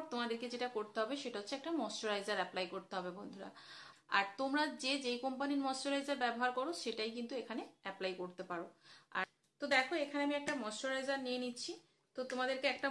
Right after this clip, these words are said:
moisturizer, আহ, ব্যবহার করতে হবে, বা তোমরা যদি night cream ব্যবহার করো, সেক্ষেত্রে night ক্রিমও নি-, তো বন্ধুরা দেখো, আমি এখানে একটা moisturizer নিয়েছি। তোমরা যদি night cream ব্যবহার করো, সেক্ষেত্রে কিন্তু তোমরা night ক্রিমটাও নিতে পারো। এরপরে তোমাদেরকে যেটা করতে হবে, এই ময়েশ্চারাইজারের সাথে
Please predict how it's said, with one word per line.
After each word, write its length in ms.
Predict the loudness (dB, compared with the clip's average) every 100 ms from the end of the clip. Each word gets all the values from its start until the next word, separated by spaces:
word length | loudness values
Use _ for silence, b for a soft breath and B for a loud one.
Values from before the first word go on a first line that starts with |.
| 0
moisturizer, 580 | -2 0 0 2 2 2
আহ, 280 | 2 2 2
ব্যবহার 280 | 2 2 0
করতে 260 | 0 0
হবে, 120 | 2
বা 220 | 4 6 6 4
তোমরা 200 | 2 0
যদি 180 | 0 0
night 280 | 2 2 0
cream 160 | -2 0
ব্যবহার 340 | 2 2 2
করো, 200 | 4 2 2
সেক্ষেত্রে 380 | -2 -4 -4
night 280 | -2 -2 -2 -6
ক্রিমও 220 | -6 -4
নি-, 100 | 0
তো 80 | 4
বন্ধুরা 300 | 6 6 6
দেখো, 280 | 6 4 4
আমি 140 | 4
এখানে 200 | 4 2
একটা 140 | 2 0
moisturizer 580 | 0 0 0 0 0 0
নিয়েছি। 260 | -2 -2
তোমরা 240 | -2 0 0
যদি 180 | -2
night 280 | 0 0 -2 -4
cream 140 | -2
ব্যবহার 320 | 0 2 2 0
করো, 220 | 0 -2
সেক্ষেত্রে 400 | -2 -4 -4 -4
কিন্তু 280 | -2 -2 -4
তোমরা 260 | -2 -2 0
night 180 | -2 -4 -6
ক্রিমটাও 380 | -6 -2 -2
নিতে 200 | -2 -4
পারো। 220 | -6 -8 -8 B B B B
এরপরে 480 | 2 2 4 4 4
তোমাদেরকে 380 | 4 0 -2 -4
যেটা 200 | -4 -2
করতে 360 | 0 0 -2 0
হবে, 200 | 2 2 0 -2
এই 80 | 0
ময়েশ্চারাইজারের 840 | -2 -2 -2 2 2 2 0 0 -2 -2
সাথে 220 | 0 0